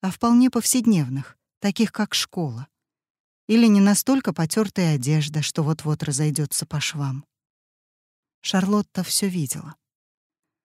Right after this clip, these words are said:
Хоть они и не обсуждали то, почему Антуан не ходит в школу, как другие дети, своим тонким чутьем он понимал, что это ради защиты их маленькой семьи.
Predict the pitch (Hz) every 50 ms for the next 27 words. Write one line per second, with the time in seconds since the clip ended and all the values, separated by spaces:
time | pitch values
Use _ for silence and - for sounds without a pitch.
0 | _ _ _ _ - 220 208 - - 202 190 196 202 202 196 190 190 190 185 185
1 | 170 - - 202 180 180 185 240 262 262 226 190 160 - - 202 180 156 - 170
2 | - - - 175 165 160 156 156 151 139 - 170 165 160 151 151 156 165 156 -
3 | 170 165 - 165 160 - - - - - - 165 147 139 143 - - 156 131 135
4 | 131 170 170 165 143 165 160 165 165 147 170 151 131 - - - - _ _ _
5 | _ _ _ _ _ _ _ _ - - - 180 190 202 202 196 175 - - 226
6 | 220 208 170 - 190 185 175 - - 196 170 - - 226 254 269 254 233 - _
7 | _ _ _ _ _ _ _ - 190 185 165 - 196 190 190 196 214 226 226 208
8 | - - - - 175 185 190 175 - 175 165 175 180 160 165 165 156 175 170 160
9 | - - - 233 220 - - 165 147 139 - - 165 165 175 175 170 160 156 -
10 | - 160 156 - - 175 165 165 156 143 135 127